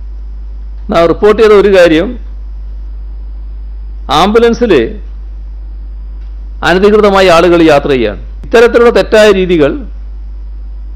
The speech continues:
അനുവദിക്കാൻ പറ്റില്ല.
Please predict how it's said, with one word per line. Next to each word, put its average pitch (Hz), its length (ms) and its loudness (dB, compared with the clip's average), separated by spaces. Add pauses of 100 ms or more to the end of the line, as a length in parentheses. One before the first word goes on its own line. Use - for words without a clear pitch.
(1600)
അനുവദിക്കാൻ 165 500 2
പറ്റില്ല. 113 320 -6